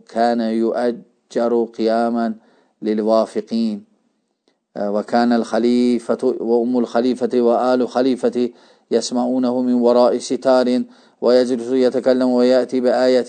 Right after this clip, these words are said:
من كتاب الله، ثم يجري على منوال ما هنالك من جرس لفظي، فكم من باك، وكم من مقطع شعره، وكم من خارج من ثيابه، وكم من داخل في الإسلام من اليهود ومن هنالك،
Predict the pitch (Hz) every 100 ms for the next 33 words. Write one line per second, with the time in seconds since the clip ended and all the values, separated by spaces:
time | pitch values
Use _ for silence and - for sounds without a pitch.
0 | 131 127 120 117 127 127 127 127 - 139
1 | 131 139 127 127 127 131 135 131 131 127
2 | 131 131 127 - - _ _ 135 139 123
3 | 131 127 117 127 120 117 123 110 - 117
4 | 117 113 113 117 107 - _ _ _ 120
5 | - 123 123 117 117 117 113 110 - _
6 | _ _ _ _ _ 131 - 139 104 139
7 | 135 117 139 147 143 - - _ _ _
8 | - 143 139 139 139 139 - - 135 135
9 | 135 131 135 131 110 120 147 147 147 143
10 | - - 127 160 175 185 160 156 151 131
11 | - 151 151 143 139 143 135 - 143 143
12 | 139 131 135 123 131 131 120 123 113 -
13 | 131 127 120 _ _ - 127 123 123 127
14 | 123 120 123 123 123 123 123 120 113